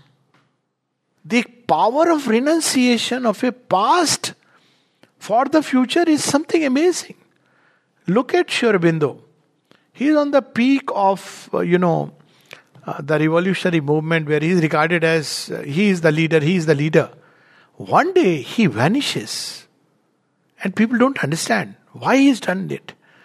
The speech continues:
But he has done it because he sees there is a greater work. Another time, when, you know, right when people are getting drawn, suddenly he vanishes, goes behind the scene,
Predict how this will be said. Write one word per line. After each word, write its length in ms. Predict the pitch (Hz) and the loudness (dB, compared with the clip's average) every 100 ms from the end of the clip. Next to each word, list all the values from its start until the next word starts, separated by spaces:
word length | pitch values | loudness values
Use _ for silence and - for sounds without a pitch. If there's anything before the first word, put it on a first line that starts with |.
| - _ | -20 _
But 140 | 196 | 0
he 80 | 220 | 2
has 120 | 233 | 2
done 180 | 175 185 | 2 2
it 120 | 240 | 0
because 280 | 180 165 185 | -2 0 2
he 80 | 202 | 2
sees 320 | - 190 185 | 0 -2 0
there 120 | 165 | 0
is 120 | 165 | 0
a 40 | 151 | 0
greater 300 | 143 143 127 | -2 -2 -4
work. 460 | 113 151 - - _ _ _ _ _ _ _ _ _ _ - | -2 -4 -4 -16 _ _ _ _ _ _ _ _ _ _ -2
Another 380 | 233 339 392 | 0 2 2
time, 520 | 370 240 220 185 117 - - - | 2 0 0 -2 -6 -14 -20 -18
when, 420 | - 160 254 311 240 | -4 0 0 0 -2
you 160 | 180 | -2
know, 220 | 247 269 | 0 0
right 360 | 196 196 240 220 | 2 2 2 -2
when 260 | 190 202 196 | 0 0 0
people 340 | 180 175 202 | -4 0 2
are 60 | 175 | 4
getting 360 | 165 170 180 | 2 0 -2
drawn, 340 | 127 147 170 175 | 0 2 2 0
suddenly 420 | - 240 339 339 | 0 0 0 2
he 60 | 262 | 2
vanishes, 520 | 220 226 220 220 170 | 2 0 0 -2 -2
goes 200 | 180 220 | -2 -4
behind 360 | 175 160 190 190 | -2 -2 -2 -2
the 80 | |
scene, 420 | 175 - 277 285 | -4 -4 -6 -8